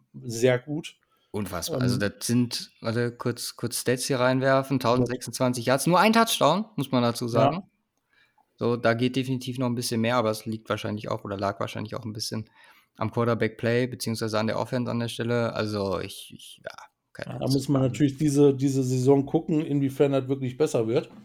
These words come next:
Speaker 2: Ja.
Speaker 1: mit den Quarterbacks. Das ist natürlich ein Punkt. Aber auch er wird sich noch weiterentwickeln. Er ist unglaublich jung.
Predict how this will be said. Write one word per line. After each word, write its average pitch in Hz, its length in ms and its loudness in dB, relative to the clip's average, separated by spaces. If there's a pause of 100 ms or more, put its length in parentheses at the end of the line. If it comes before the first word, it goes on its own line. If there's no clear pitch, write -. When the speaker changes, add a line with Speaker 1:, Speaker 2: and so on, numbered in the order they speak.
(360)
Speaker 2:
Ja. - 280 -8
Speaker 1:
mit 135 160 -4
den 123 100 0
Quarterbacks. 127 560 0
Das 123 140 -2
ist - 60 -8
natürlich 131 420 -4
ein 143 200 0
Punkt. 160 300 0 (800)
Aber 139 200 10
auch 117 80 4
er 139 260 6
wird 139 120 4
sich 127 180 -2
noch 110 140 0
weiterentwickeln. 117 800 2
Er 113 60 -6
ist 107 100 -10
unglaublich 104 520 -6
jung. 113 280 -2